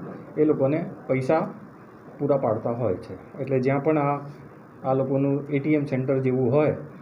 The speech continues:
એમાંથી એ આધાર કાર્ડ અને એનું ફિંગરપ્રિન્ટ આપે, તો એ માણસ એમાંથી પૈસા વિથડ્રો કરી શકે છે. એ જ પ્રમાણે આ લોકોએ આગળની જે તપાસ ચાલી અમારી પાસેથી આવીને,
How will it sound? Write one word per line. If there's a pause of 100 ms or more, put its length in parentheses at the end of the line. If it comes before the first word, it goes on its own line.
(120)
એમાંથી
એ
આધાર
કાર્ડ
અને
એનું
ફિંગરપ્રિન્ટ
આપે, (440)
તો
એ
માણસ
એમાંથી (180)
પૈસા
વિથડ્રો
કરી
શકે
છે. (1000)
એ
જ
પ્રમાણે (280)
આ
લોકોએ (1200)
આગળની (160)
જે
તપાસ
ચાલી
અમારી
પાસેથી
આવીને,